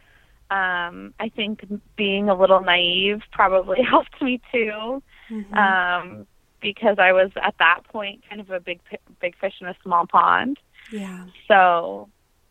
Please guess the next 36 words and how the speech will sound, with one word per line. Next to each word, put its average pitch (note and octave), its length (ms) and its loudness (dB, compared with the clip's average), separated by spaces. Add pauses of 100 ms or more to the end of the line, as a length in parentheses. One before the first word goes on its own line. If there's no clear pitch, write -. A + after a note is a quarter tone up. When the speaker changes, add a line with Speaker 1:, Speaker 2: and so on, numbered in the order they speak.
(540)
Speaker 1:
you A3 140 -8
know, F#3 400 -2
some G#3+ 160 0
of G3+ 100 -4
that F#3 200 0
dreaming F#3+ 680 -6
and, F3 460 -8 (160)
you G#3 80 0
know, F3+ 260 6
thinking G#3+ 300 0
I'm G3+ 120 2
doing D#4+ 220 2
a D#4+ 40 0
great D#4 280 4
job D4+ 460 2
was B3+ 180 -6 (800)
<laughs> C4+ 120 -6 (280)
good. A3 280 -2
Whereas G#3 340 -2 (440)
looking B3 300 -2
back A3+ 260 0
after G#3+ 220 0
a G3 60 -6
couple G3+ 360 -2
of G3 80 -2
years G3 260 -2
of G3+ 120 -10 (100)
school, F3+ 340 4
and F3 100 0
I, E3+ 280 -2 (340)
I F#3 120 2
would F3 180 -2
look E3+ 180 -2
back F3 240 -2
and F3+ 140 -12
think, - 180 -14